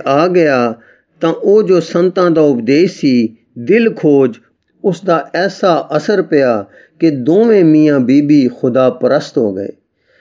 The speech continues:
ਮੁਸਲਮਾਨਾਂ ਬਾਬਤ ਸੰਤਾਂ ਨੇ ਇੱਕ ਵੇਰ ਫਰਮਾਇਆ ਸੀ ਕਿ ਇਹਨਾਂ ਵਿੱਚ ਇੱਕ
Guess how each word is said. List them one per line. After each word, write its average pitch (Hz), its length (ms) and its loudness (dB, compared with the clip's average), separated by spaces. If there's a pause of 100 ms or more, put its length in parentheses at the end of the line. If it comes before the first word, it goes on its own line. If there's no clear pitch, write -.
(180)
ਮੁਸਲਮਾਨਾਂ 170 760 0
ਬਾਬਤ 160 540 0 (100)
ਸੰਤਾਂ 175 560 -2
ਨੇ 151 120 2
ਇੱਕ 151 140 -4
ਵੇਰ 143 200 0
ਫਰਮਾਇਆ 127 640 -2
ਸੀ 123 420 -6 (320)
ਕਿ 175 80 0
ਇਹਨਾਂ 202 500 0
ਵਿੱਚ 135 360 -4 (720)
ਇੱਕ - 320 -6